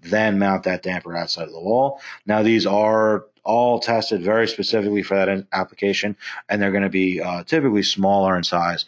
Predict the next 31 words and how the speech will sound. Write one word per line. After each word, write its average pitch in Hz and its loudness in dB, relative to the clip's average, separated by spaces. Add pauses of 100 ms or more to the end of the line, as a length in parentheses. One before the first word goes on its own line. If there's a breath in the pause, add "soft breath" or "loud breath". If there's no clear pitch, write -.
(280 loud breath)
than 101 2 (140)
other 101 2
fire 90 -2
dampers. - -12 (1080 loud breath)
Your 117 2
breakaway 127 2
connection 123 0
is 117 -4
gonna 117 0
be 120 2
required, 98 0
um, 92 -4 (260 loud breath)
and 107 -4
basically 135 2
that's 113 0
to 110 -2
stop 95 -2 (280 loud breath)
the 98 0
damper 107 0
from 92 -2
ripping 101 0
out 92 0
of 80 -6
the 85 -10
wall 92 2
if 87 -6
there 85 0
happens 92 -2
to 92 -2
be 85 -4
debris 127 0